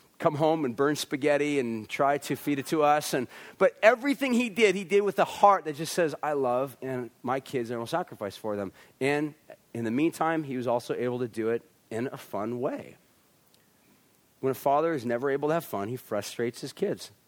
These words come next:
Seventh thing is to just be emotionally absent. If you're a dad that does not know how to emotionally connect with your kids, you will end up frustrating your kids.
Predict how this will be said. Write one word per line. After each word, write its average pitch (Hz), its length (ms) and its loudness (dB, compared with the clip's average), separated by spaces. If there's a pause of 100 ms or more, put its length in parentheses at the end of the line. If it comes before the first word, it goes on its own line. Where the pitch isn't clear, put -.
(180)
Seventh 151 320 2
thing 170 260 0 (440)
is 147 380 4 (840)
to 151 120 -6
just 165 180 -2
be 202 80 -2
emotionally 165 420 0
absent. 127 400 -4 (1120)
If - 160 -18
you're 127 140 2
a 170 40 -2
dad 135 440 2
that 123 100 -8
does 113 140 -6
not 123 240 -2
know 143 80 -2
how 147 260 2
to 143 180 -6
emotionally 120 540 -4
connect 123 460 -4
with 107 200 -6
your 151 100 -6
kids, 123 600 -4 (320)
you 123 140 -6
will 135 100 -2
end 131 140 0
up 131 100 -4
frustrating 110 580 -4
your 139 120 -4
kids. - 460 -6